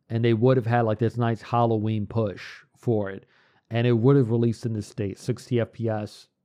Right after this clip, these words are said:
you know, and it would have been much more polished. You know, they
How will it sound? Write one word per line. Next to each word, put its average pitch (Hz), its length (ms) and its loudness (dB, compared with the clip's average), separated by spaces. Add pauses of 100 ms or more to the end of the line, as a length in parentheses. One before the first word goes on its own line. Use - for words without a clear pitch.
you 113 140 -6
know, 95 200 -6
and 95 80 -6
it 104 80 0
would 120 180 2
have 107 120 0
been 110 160 -2
much 107 300 -6
more 110 160 -4
polished. 110 600 -2 (560)
You 214 340 -2
know, 165 140 2
they 151 160 2